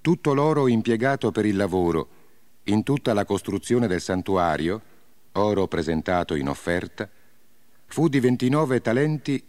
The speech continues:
e settecentotrenta sicli del siclo del santuario. L'argento raccolto in occasione del censimento della comunità fu di cento talenti e millesettecentosettantacinque sicli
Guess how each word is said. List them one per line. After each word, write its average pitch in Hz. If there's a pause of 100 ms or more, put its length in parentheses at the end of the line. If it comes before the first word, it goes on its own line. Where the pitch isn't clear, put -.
e 98
settecentotrenta 120
sicli 113
del 104
siclo 104
del 90
santuario. 64 (2000)
L'argento 127
raccolto 131
in 107
occasione 107
del 101
censimento 110
della 90
comunità 90 (440)
fu 113
di 98
cento 139
talenti 135 (440)
e 101
millesettecentosettantacinque 120
sicli 120